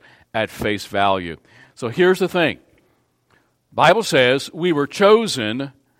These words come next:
before the creation of the world. That's what the Bible literally says. So sometime in eternity past,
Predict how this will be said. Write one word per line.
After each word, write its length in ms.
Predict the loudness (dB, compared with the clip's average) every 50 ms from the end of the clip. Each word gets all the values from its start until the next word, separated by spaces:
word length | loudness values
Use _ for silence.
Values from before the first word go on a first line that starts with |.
| _ _ _ _ _ _ _ _ _ _ _ _ _ _
before 640 | 2 2 2 2 2 4 4 6 6 4 4 2 2 0
the 100 | -4 -8
creation 640 | -6 -4 -2 0 2 2 0 -2 -6 -10 -12 -12 -8 _
of 400 | 0 2 4 2 2 0 -4 -6
the 140 | -4 -2 0
world. 440 | 2 2 2 2 0 -2 -6 -12 -20 -20
That's 420 | -6 -2 0 2 2 0 -2 -8 -14
what 460 | -6 0 2 2 2 2 -2 _ -14
the 60 | -4
Bible 480 | 0 2 2 2 2 0 -4 -6 -10 -12
literally 680 | -12 -8 -4 -2 -2 0 0 -2 -4 -4 -4 -6 -8 -10
says. 400 | -12 -8 0 2 2 4 2 2
So 140 | -2 -6 -8
sometime 760 | -4 -2 0 0 0 0 0 2 4 4 4 4 2 0 -4 -4 -4
in 160 | -2 0 0
eternity 500 | -2 -4 -2 -2 0 2 2 0 -2 -2
past, 440 | -2 0 2 2 4 2 0 -2